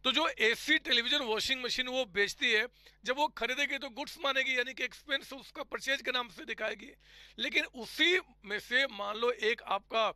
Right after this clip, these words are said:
एसी उसने क्या किया, अपने office में install कर दिया, एक टेलीविजन अपने ऑफिस में इंस्टॉल कर दिया, तो मेरे बच्चे वो हमारा क्या हो गया? Asset हो गया, क्योंकि उ-,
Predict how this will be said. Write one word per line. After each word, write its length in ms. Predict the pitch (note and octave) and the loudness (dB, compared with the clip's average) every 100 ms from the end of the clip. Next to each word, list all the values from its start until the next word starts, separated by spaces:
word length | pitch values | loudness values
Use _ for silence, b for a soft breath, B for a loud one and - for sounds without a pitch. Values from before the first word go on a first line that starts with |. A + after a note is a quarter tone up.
| b b _ | b b _
एसी 320 | G#3 A3 - B3+ | -2 -2 -2 -6
उसने 300 | G3+ G#3 G3 | -6 -10 -8
क्या 180 | F#3+ | -6
किया, 180 | F3 G#3+ | -4 -4
अपने 260 | G3+ F3+ G3 - | -4 -8 -10 -10
office 320 | D#3+ F3+ E3+ | -10 -10 -14
में 100 | G#3 | -8
install 360 | G3+ E3 F3+ C#3+ | -8 -10 -12 -12
कर 160 | C3 C3 | -12 -18
दिया, 260 | B2 B2 _ _ _ _ _ _ _ _ _ - - | -18 -20 _ _ _ _ _ _ _ _ _ -20 -4
एक 120 | A#3 - | -4 0
टेलीविजन 460 | G#3 A3 A3 C4 B3 B B | 2 2 2 0 -2 B B
अपने 220 | - A3+ A#3+ | -6 2 2
ऑफिस 440 | A3 F#3+ B3+ - | 2 0 -4 -2
में 80 | C4+ | -4
इंस्टॉल 320 | B3 G#3+ F#3 | -4 -6 -8
कर 140 | D#3+ | -8
दिया, 280 | C#3 C#3+ A#2 b b - | -16 -16 -18 b b -10
तो 80 | |
मेरे 120 | G3 G3 | -8 -6
बच्चे 200 | G3 G#3+ | -6 -4
वो 80 | |
हमारा 260 | F3+ F3 F#3 | -4 -4 -6
क्या 160 | - A3 | -2 0
हो 140 | G#3 | 0
गया? 120 | D3+ - | -4 -4
Asset 360 | E3+ - G#3+ F3 | -6 -4 -6 -4
हो 100 | F#3 | -2
गया, 160 | A3+ | -2
क्योंकि 360 | A#3 F#3+ E3+ A3+ B B _ | -2 -8 -8 -10 B B _
उ-, 120 | A3 | -16